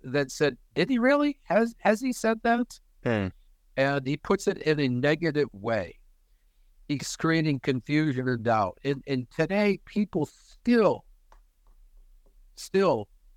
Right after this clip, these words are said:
Speaker 1: um, are being deceived in a way where they hear the voice,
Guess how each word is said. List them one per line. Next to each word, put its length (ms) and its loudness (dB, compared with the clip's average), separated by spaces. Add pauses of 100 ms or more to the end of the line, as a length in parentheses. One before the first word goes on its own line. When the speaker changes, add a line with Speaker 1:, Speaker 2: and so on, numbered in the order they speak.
(280)
Speaker 1:
um, 340 2 (1300)
are 80 0
being 260 0
deceived 500 0
in 140 -2
a 60 -4
way 260 0
where 160 -4
they 140 -2
hear 320 -4
the 80 -4
voice, 760 -6